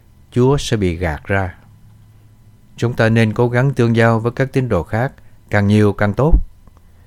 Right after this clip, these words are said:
Sự tương giao thần thượng này không chỉ sửa sai chúng ta, mà còn đúc khuôn chúng ta, thậm chí tái cấu tạo chúng ta. Sự tương giao này đem thành phần thần thượng vào bản thể thuộc linh của chúng ta,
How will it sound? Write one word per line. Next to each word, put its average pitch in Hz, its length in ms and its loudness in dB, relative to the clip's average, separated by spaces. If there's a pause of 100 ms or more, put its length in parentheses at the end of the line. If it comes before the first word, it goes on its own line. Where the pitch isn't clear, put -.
(440)
Sự 107 200 -2
tương 143 260 2
giao 143 180 2
thần 107 200 0
thượng 95 260 0
này 98 260 0 (320)
không 151 240 2
chỉ 139 140 0
sửa 113 220 0
sai 127 300 0
chúng 143 180 -4
ta, 139 300 0 (400)
mà 101 80 0
còn 90 300 -2
đúc 139 140 0
khuôn 143 340 2
chúng 147 180 -2
ta, 139 260 0 (540)
thậm 90 220 -2
chí 175 380 0 (260)
tái 170 220 4
cấu 196 200 -2
tạo 82 240 -2
chúng 131 200 -6
ta. 127 280 -2 (1120)
Sự - 180 -2
tương 131 240 0
giao 135 160 4
này 90 360 0 (320)
đem 127 240 2
thành 98 200 0
phần 90 260 -2
thần 92 260 -2
thượng 85 360 -4
vào 95 300 -4
bản 90 220 -6
thể 95 180 -4
thuộc - 280 -6
linh 117 200 0
của 101 140 -4
chúng 120 200 -6
ta, 113 260 0